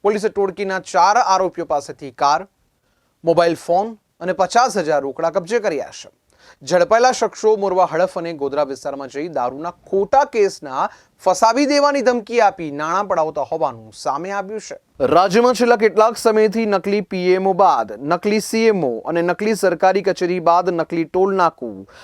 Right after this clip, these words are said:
અને હવે નકલી વિજિલન્સની ટીમનો કિસ્સો સામે આવ્યો છે.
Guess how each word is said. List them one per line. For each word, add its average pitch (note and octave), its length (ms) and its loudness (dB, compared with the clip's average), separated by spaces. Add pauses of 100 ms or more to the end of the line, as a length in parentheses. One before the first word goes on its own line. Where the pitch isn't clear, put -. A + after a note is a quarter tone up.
અને F#3+ 180 2
હવે F#3 240 4
નકલી G#3 340 0
વિજિલન્સની G#3 640 0
ટીમનો G3+ 400 -2
કિસ્સો E3 600 -2 (120)
સામે F3+ 320 2
આવ્યો F3+ 300 2
છે. C#3 220 -8